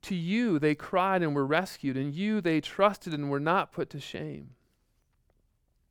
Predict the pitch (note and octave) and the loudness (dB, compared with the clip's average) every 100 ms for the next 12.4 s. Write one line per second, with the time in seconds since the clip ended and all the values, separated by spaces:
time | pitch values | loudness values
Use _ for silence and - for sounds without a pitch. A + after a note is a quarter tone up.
0 | _ _ _ _ _ _ _ _ _ _ | _ _ _ _ _ _ _ _ _ _
1 | _ _ _ _ _ - G3+ G#3 G#3+ G#3 | _ _ _ _ _ 0 2 4 2 2
2 | E3+ E3+ F3 E3 F3 E3 A#2 - C3+ D#3+ | -2 0 0 -2 0 0 -2 -6 -2 0
3 | D3+ E3 C3+ E3 E3 - - _ _ - | 4 2 2 2 2 0 -20 _ _ -20
4 | - - F#3 E3 E3+ B3+ A3+ E3 G#3+ G#3 | -20 2 4 4 4 4 4 2 0 2
5 | F3+ - G3 F3+ D#3+ A3 G3 - E3 D#3 | 2 2 -2 -2 -2 0 -2 -2 -2 -2
6 | D#3+ D3 D#3 F3+ G#3+ B2 A#2 F3 A#3 G#3 | -2 -4 -4 -4 -6 -8 -6 -2 0 4
7 | G3 E3 A3 G#3+ - A3 - - F#3 D3+ | 4 2 -2 -2 0 0 0 0 4 4
8 | D#3 D3+ F3 F3+ D#3+ C#3 D#3+ F#3 E3 - | 4 4 4 4 0 -2 2 2 2 -8
9 | - - - - - E3 D#3 A3+ A#3+ F#3+ | -16 -20 -20 -6 0 2 2 2 4 6
10 | F3 E3 - F#3 G3 - G3 F3+ D#3 C3 | 6 2 4 4 4 -2 -2 2 2 4
11 | G3 G3 F3+ D#3 F3 E3+ D#3+ D#3 F#3+ A3 | 4 4 2 -6 -2 2 2 6 6 6
12 | E3+ E3+ F#3+ D#3+ | 2 0 0 -2